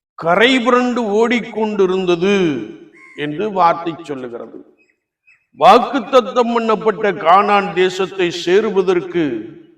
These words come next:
பெரும் தடையாக யோர்தான் காணப்பட்டது என்பதை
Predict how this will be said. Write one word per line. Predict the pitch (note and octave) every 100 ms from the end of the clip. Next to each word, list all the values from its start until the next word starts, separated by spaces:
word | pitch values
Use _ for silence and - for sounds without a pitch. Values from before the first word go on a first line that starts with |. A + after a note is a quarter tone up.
| _ _ _ _ _
பெரும் | F3+ A3 D4+ D#4+ D#4 D#4
தடையாக | G3 F#3+ F3+ E3+ D3 C3 D3+ C#3 A2 - - _ _ _ _ _ A#2+
யோர்தான் | C3 D#3+ G3 A3 A3 G#3 F#3 D#3+ C3+ G2 -
காணப்பட்டது | C3 E3+ G3+ G3+ G3 F3+ D#3 F3 D#3+ E3 E3+ D#3 A2 - - - _ _ _ _ _
என்பதை | C#3 E3 D3+ C3 C3